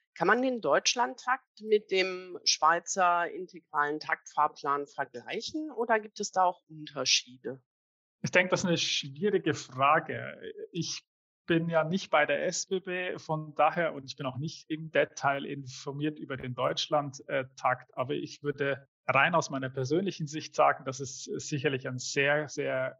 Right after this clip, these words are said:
Speaker 2: guter Weg in die richtige Richtung, um's mal so zu nennen. Ich würde sagen,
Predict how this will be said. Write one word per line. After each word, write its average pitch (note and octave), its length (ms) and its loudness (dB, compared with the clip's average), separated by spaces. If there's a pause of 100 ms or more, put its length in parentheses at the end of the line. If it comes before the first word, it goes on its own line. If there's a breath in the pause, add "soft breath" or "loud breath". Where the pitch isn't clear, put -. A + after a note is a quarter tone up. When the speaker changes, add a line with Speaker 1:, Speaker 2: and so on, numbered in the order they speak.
(100)
Speaker 2:
guter D#3 380 0
Weg C#3 340 -2 (240)
in B2+ 140 -6
die B2 340 -10
richtige C3+ 440 -6
Richtung, D3 320 -4
um's B2 260 -10
mal B2 180 -4
so B2 200 -8
zu - 160 -10
nennen. A#2+ 360 -8 (300)
Ich B2 140 -2
würde D#3 260 4
sagen, D#3 640 2